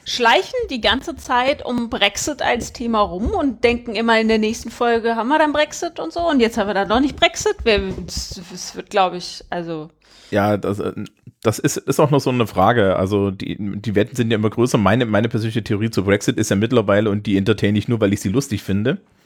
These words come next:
Speaker 2: dass, äh, am Ende die, die Königin abdankt, Prinz William die Macht übernimmt, weil man Charles auslässt, weil der keinen Bock mehr hat.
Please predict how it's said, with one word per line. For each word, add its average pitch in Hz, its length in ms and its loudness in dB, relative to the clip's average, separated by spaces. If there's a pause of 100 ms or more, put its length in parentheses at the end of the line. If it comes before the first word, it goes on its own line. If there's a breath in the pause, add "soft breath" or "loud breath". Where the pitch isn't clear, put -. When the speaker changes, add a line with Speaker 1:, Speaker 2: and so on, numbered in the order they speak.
(540 loud breath)
Speaker 2:
dass, 120 240 4 (120)
äh, 113 260 4
am 117 160 2
Ende 139 540 2
die, 120 360 -2
die 113 160 -4
Königin 151 440 2
abdankt, 180 680 0
Prinz 139 480 0
William 165 600 2
die 127 120 -2
Macht 135 240 0
übernimmt, 185 540 0
weil 120 120 6
man 120 160 2
Charles 120 360 0
auslässt, 165 680 -2
weil 113 160 4
der 110 100 0
keinen 104 220 -2
Bock - 180 -6
mehr 190 200 -2
hat. 269 180 -4